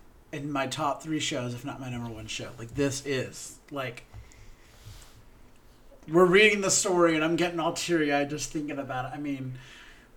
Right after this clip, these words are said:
we're recording here right now. I'm looking at the poster from the revival, and it, <sighs> it's so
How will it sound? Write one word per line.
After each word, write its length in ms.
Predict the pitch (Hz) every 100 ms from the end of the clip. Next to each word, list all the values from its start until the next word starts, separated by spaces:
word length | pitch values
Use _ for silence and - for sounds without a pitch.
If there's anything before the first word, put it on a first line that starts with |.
| -
we're 140 | 143
recording 520 | 151 156 190 190 190
here 160 | 175 180
right 180 | 170 170
now. 360 | 156 160 165 160
I'm 220 | 165 180
looking 260 | 180 170
at 80 | 175
the 60 | 175
poster 440 | 151 170 165 180
from 220 | - 175
the 100 | 165
revival, 920 | 165 156 156 156 156 156 156 156 160 -
and 240 | 143 131
it, 180 | 139 143 - - -
<sighs> 760 | - - - - - - -
it's 220 | - - -
so 800 | - 190 185 202 202 202 202